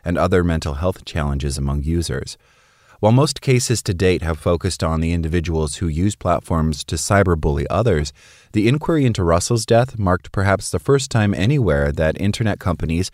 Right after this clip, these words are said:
have been legally blamed for a suicide, according to the New York Times.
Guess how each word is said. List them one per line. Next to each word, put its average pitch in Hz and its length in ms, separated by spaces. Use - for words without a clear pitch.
have 92 160
been 92 200
legally 98 360
blamed 87 400
for 78 200
a 73 40
suicide, 98 560
according 69 420
to 73 80
the 73 100
New 76 80
York 71 240
Times. 78 560